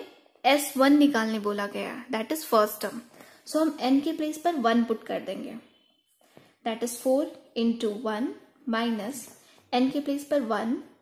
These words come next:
होल स्क्वायर। सॉल्व करेंगे, four into one that is four minus one into one, one का स्क्वायर वन। So हमारा फर्स्ट टर्म आ जाएगा थ्री,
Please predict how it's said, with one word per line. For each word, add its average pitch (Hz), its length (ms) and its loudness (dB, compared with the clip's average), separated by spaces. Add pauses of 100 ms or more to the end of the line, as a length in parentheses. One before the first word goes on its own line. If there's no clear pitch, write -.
(220)
होल 214 200 -4
स्क्वायर। - 320 -14 (640)
सॉल्व 262 320 0
करेंगे, 294 320 2 (460)
four 302 140 6
into 320 280 0
one 247 180 2
that 214 240 -4
is 247 160 -8
four 240 180 4 (160)
minus 226 560 -4
one 247 240 4
into 294 240 0
one, 214 240 -2
one 220 160 -6
का 254 80 -4
स्क्वायर 285 480 -2
वन। 214 260 -2 (120)
So 247 160 -2
हमारा 233 360 2 (100)
फर्स्ट 226 300 0
टर्म 240 180 0
आ 208 100 0
जाएगा 220 380 -4 (120)
थ्री, 240 280 -4